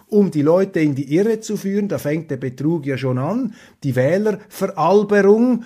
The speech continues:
um ein etwas drastischeres Wort hier zu vermeiden, da wird man hinters Licht geführt. Und dieses Schulden-Himalaya,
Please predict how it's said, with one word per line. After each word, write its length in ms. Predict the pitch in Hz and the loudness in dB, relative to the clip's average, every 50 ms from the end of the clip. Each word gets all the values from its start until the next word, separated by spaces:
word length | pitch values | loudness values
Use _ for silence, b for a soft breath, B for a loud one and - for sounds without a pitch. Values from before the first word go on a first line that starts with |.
| B B | B B
um 180 | B 185 156 151 | B -2 0 0
ein 100 | 151 151 | 2 2
etwas 580 | 156 151 151 - 147 143 139 131 - - - b b b b | 2 0 0 2 2 2 2 2 -4 -10 -14 b b b b
drastischeres 800 | - 147 143 147 185 196 196 - 208 196 - - 202 202 202 170 | -2 0 2 2 2 0 -6 -8 -8 -8 -2 -2 0 0 0 -2
Wort 320 | 170 185 185 190 185 190 - | -2 -2 -2 -2 -2 -4 -6
hier 280 | 185 185 180 185 170 B B B B B | -4 0 0 0 -2 B B B B B
zu 360 | - - 190 190 185 185 185 185 B B | -8 -2 0 2 2 0 -2 -6 B B
vermeiden, 460 | - - 165 170 160 160 175 160 - | -10 -6 -4 -2 -2 -2 -2 -4 -4
da 100 | 147 147 | -4 0
wird 160 | 139 160 185 - | 0 0 0 0
man 140 | 151 135 | -2 -2
hinters 340 | 143 151 139 131 135 131 - | 0 0 0 -2 -4 -8 -4
Licht 380 | 131 151 208 214 208 - _ - b b b b b | -2 -2 -2 -2 -6 -12 _ -20 b b b b b
geführt. 460 | - 190 180 185 196 185 180 175 - B B B B B B | -2 0 0 2 2 2 2 2 0 B B B B B B
Und 380 | - 170 170 160 - - - - | 0 2 2 2 -2 -6 -6 -2
dieses 560 | 202 226 240 233 233 - 202 160 - - - | 0 0 0 0 -2 -4 -6 -8 -8 -10 -10
Schulden-Himalaya, 1500 | - - 175 180 214 240 233 233 233 226 202 185 165 214 220 202 202 202 208 208 208 208 208 214 214 220 208 139 110 b | -8 0 0 2 2 2 -2 -2 -4 -2 -2 -2 -2 0 0 0 0 0 -2 -4 -4 -4 -4 -4 -4 -6 -6 -8 -10 b